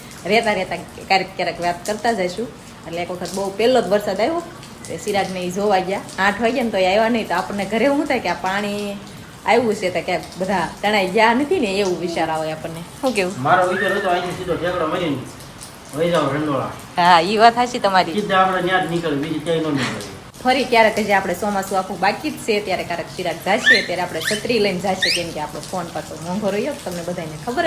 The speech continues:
Speaker 1: જ છે. ફોનની તો વારાઘડીએ હું વાત કરવાની હોય, એટલે આપણો ફોન હાદો કે ભારે ગમે એ ફોન હોય, પલળે એટલે તો બગડી જ જાય, એટલે છત્રી લઈને નહોતા ગયા અને ફોન પણ નહોતા લઈ ગયા. હવે ક્યારેક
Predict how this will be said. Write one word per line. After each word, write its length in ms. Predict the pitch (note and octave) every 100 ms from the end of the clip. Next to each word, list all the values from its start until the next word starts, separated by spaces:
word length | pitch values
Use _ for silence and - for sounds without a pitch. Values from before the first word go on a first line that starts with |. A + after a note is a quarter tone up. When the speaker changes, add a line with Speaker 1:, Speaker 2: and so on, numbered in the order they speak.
| B3
Speaker 1:
જ 80 | A#3
છે. 120 | A#3 G3
ફોનની 300 | A3+ G#3+ G3
તો 100 | F#3
વારાઘડીએ 400 | G3 F#3+ F#3+ F#3
હું 160 | A3+ D4
વાત 120 | B3+ -
કરવાની 300 | A3 A3 G#3+ G#3
હોય, 120 | G#3+ - - -
એટલે 140 | F#3 F#3
આપણો 180 | F#3 F3 -
ફોન 200 | B3+ B3+ A#3 A#3
હાદો 340 | G#3+ A#3 A3+ G#3 G3
કે 100 | G3+ G#3 - - -
ભારે 260 | G#3 B3+ A#3 G3+
ગમે 200 | A#3+ A3+
એ 60 | A#3 -
ફોન 180 | G3 F3
હોય, 100 | E3 G3+
પલળે 360 | G3+ G3+ G3 F#3+
એટલે 240 | E3 E3 E3
તો 80 | D#3+
બગડી 220 | F#3+ G3+
જ 80 | -
જાય, 180 | G3 F#3 D#3+
એટલે 200 | D#3 D#3 D3+ D3
છત્રી 300 | - G3 F3 E3+
લઈને 160 | E3
નહોતા 220 | A3+ C4 A3+
ગયા 120 | A3 B3 - - - - G3+
અને 100 | G#3+
ફોન 160 | - C4 A#3+
પણ 180 | F#3 F3+
નહોતા 220 | F3 D#3
લઈ 100 | D#3
ગયા. 160 | D3+ D#3+
હવે 100 | F#3
ક્યારેક 220 | F#3+ F3+